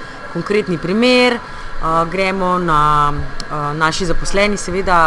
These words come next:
eh, grejo na, ne vem, Ministrstvo za javno upravo, kjer se pogovamo, pogovarjamo o zakonu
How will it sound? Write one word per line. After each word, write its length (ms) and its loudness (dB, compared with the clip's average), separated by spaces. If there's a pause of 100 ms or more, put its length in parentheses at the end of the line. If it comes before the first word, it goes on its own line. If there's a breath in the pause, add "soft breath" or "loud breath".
eh, 360 -6
grejo 320 0
na, 380 0 (480 loud breath)
ne 60 -4
vem, 160 -2
Ministrstvo 600 -2
za 100 -2
javno 340 2
upravo, 480 6
kjer 180 -4
se 120 -4
pogovamo, 600 4 (140)
pogovarjamo 680 2
o 40 -2
zakonu 760 -4